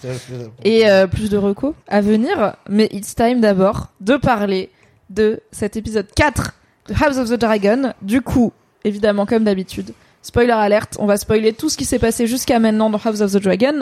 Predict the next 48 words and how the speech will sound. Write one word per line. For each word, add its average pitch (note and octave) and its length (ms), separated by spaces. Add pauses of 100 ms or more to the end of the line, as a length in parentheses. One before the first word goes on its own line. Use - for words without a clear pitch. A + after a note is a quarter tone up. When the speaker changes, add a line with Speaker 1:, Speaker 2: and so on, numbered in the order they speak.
Speaker 2:
on G3+ 40
va G#3 120
spoiler G#3 320
tout C4+ 100
ce - 80
qui - 80
s'est A#3+ 80
passé G#3 220
dans G#3 100
Game G#3 160
of G3+ 140
Thrones G#3 300 (280)
quelques A3+ 300
centaines A3+ 320
d'années G#3 180
plus G3 160
tard, A3 300 (420)
mais A#3 280
on A3 100
ne G#3+ 40
va G#3 120
pas B3+ 100
vous B3 120
spoiler A3 300
ce B3+ 60
qui - 100
va F#3+ 120
arriver G3+ 260
après A#3 320
dans G#3 180
House G#3+ 160
of F#3+ 140
the F#3 100
Dragon. G#3 440 (100)
Moi, A3 220
j'ai B3+ 120
lu A3+ 140
les G#3+ 160
livres, C4 320
enfin, - 180
j'ai G3 120
lu A3+ 160
le G#3 80
livre G#3 240
Fire G#3+ 240
and G3 60
Blood. A#3 380 (460)
Toi, B3+ 460